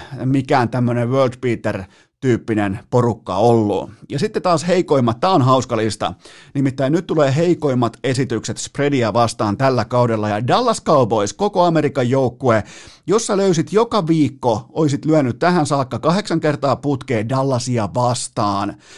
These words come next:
nimenomaan spreadin merkeissä Dallasia vastaan,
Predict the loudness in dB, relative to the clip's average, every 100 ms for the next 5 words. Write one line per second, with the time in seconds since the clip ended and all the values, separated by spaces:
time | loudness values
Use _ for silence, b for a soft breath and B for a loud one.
0 | B -2 0 0 0 0 -2 0 0 2
1 | 0 0 -2 -4 -6 -2 0 2 0 0
2 | -2 0 -2 -2 0 2 2 -2